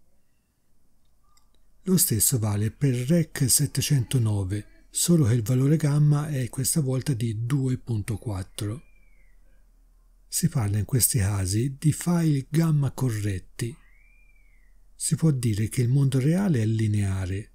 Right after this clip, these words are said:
mentre l'occhio umano non lo è, quindi anche C E X Y Z non è lineare, perché cerca di essere aderente alla visione umana. Invece, per esempio,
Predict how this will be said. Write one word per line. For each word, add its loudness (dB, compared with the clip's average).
mentre 2
l'occhio 2
umano 2
non 0
lo 0
è, -4
quindi 2
anche -2
C -4
E 0
X -2
Y 0
Z 0
non 0
è 0
lineare, -2
perché 0
cerca 0
di -2
essere 0
aderente 0
alla -2
visione -2
umana. -4
Invece, 2
per -6
esempio, -4